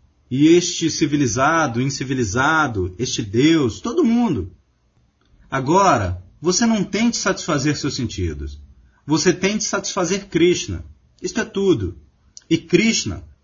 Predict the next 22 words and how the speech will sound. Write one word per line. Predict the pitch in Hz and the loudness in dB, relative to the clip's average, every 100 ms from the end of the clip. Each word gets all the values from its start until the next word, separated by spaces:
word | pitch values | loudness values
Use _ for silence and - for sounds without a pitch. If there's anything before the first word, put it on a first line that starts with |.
| - | -12
sendo | - 180 180 | -2 0 2
total, | 180 170 - 147 165 135 | 0 -4 2 4 4 2
completo, | 120 110 139 175 160 - - - _ _ | -4 -2 2 2 2 -2 -12 -14 _ _
se | - - | -4 -4
Krishna | - 180 233 247 214 | -2 0 0 2 -2
fica | - 180 170 | -2 -4 -4
satisfeito, | 160 151 - 147 147 - 76 - _ _ | -6 -10 -4 0 0 -2 -10 -16 _ _
seus | - - 180 | -2 2 2
sentidos | 185 160 220 226 226 | 2 0 0 0 -2
serão | 202 196 | -2 -2
satisfeitos | 190 190 - 196 196 - - | -4 -6 0 0 0 -4 -2
automaticamente. | 214 247 180 185 180 - 123 98 80 - - _ _ _ _ _ _ _ _ _ | 0 0 -2 -2 -2 -2 -2 -2 -4 -8 -20 _ _ _ _ _ _ _ _ _
Por | - 175 | 6 6
isso | 226 226 | 6 0
seu | 202 196 | -2 0
nome | 175 190 | 2 2
é | 202 | 0
Govinda. | 214 190 143 147 90 71 - - _ _ | -2 0 2 2 0 -6 -14 -20 _ _
Govinda | 120 127 156 233 233 | -6 -2 2 2 2
Madipurusham | 202 175 165 160 208 202 120 92 | 2 0 -2 -2 -2 -4 -6 -6
Tamaham | 90 160 233 180 123 104 | -4 -2 0 0 -2 -4
Bhajami. | 90 87 101 104 107 120 123 123 | -6 -4 -4 -4 -2 -2 -2 -4